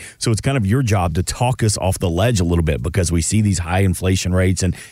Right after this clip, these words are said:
interest rates, and you keep hearing the word recession keeps popping up in conversations. So we kind of lean on you to calm us down a little bit.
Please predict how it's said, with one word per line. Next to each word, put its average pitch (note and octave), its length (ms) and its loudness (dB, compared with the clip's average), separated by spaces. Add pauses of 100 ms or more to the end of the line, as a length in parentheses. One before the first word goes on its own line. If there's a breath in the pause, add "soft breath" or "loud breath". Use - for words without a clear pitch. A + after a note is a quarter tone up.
(120)
interest G#2+ 400 0
rates, F#2+ 280 2
and F#2+ 120 2
you F2+ 80 2
keep - 280 -4
hearing A2 360 2
the G2 120 0
word G2+ 300 0
recession F#2+ 560 -2
keeps - 240 -2
popping F#2 400 -2
up F2+ 160 0
in F#2 100 2
conversations. F2 800 0 (280 loud breath)
So B2 220 0 (200 loud breath)
we C#3 140 0
kind C#3+ 260 0
of A2 140 0
lean C3 260 2
on E2+ 240 0
you B1+ 300 0
to G2+ 100 0
calm B2+ 300 0
us A2+ 100 4
down G2+ 300 0
a G#2+ 60 2
little C#2 200 -2
bit. - 220 -4